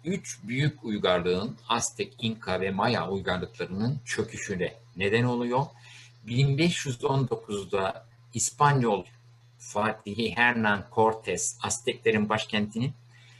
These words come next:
bin beş yüz otuz ikide, yani yaklaşık bir yirmi yıl kadar, yirmi, e, yıl kadar sonra da bir başka İspanyol Fatihi Francisco Pizarro da İnkaları ele geçiriyor. E, maalesef öldürüyorlar.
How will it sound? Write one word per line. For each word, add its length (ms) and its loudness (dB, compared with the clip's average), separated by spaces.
bin 140 4
beş 220 2
yüz 120 0
otuz 500 0
ikide, 260 -2
yani 360 2
yaklaşık 460 -2
bir 60 -18
yirmi 560 -6
yıl 200 2
kadar, 420 -8
yirmi, 560 -4
e, 100 -8
yıl 140 -18
kadar 280 -12
sonra 440 -2
da 220 0
bir 180 -4
başka 320 -2
İspanyol 600 -2
Fatihi 720 -4
Francisco 720 -6
Pizarro 520 2
da 200 2
İnkaları 560 4
ele 140 0
geçiriyor. 580 -8
E, 200 -2
maalesef 640 -2
öldürüyorlar. 840 0